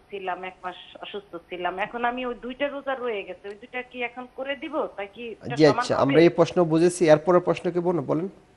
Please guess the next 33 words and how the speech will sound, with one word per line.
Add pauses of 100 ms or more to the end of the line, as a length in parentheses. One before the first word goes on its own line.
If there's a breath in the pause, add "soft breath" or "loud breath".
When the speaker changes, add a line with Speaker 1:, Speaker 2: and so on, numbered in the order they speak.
(840)
Speaker 1:
আরেকটা, (260)
হ্যাঁ,
আরেকটা
প্রশ্ন
হলো
ভাই,
আমার
already
আমার
ভাই
আর
কি
ঈদের
পরে
মারা
গেছে,
তা (400 soft breath)
আমি
ভাইয়ের (100)
জন্য
কিছু (100)
করতে
চাইছি
যে (340)
তার (100)
জন্য
একটা
দান
খয়রাত
করবো
বা
কোনো (140)
কিভাবে